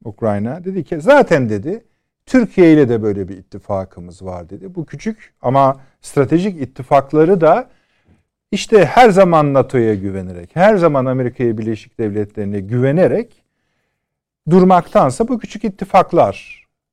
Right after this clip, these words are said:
eliyle de ilerlemek mümkündür," dedi. Bir satranç karesi daha. Tam bu zamanlamaya uygun olarak sıra dışı bir olay var.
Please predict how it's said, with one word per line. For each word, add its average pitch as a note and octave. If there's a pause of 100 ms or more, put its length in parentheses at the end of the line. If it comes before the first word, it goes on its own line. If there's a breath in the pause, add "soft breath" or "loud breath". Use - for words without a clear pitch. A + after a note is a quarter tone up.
(800)
eliyle D#3
de B3
ilerlemek F#3
mümkündür," C#3 (280)
dedi. F2+ (640)
Bir A#2+ (320)
satranç G#2
karesi F#2
daha. - (2250)
Tam D4
bu F#3+
zamanlamaya F3
uygun E3
olarak D3
sıra F#3
dışı C3
bir A#2
olay A#2
var. A3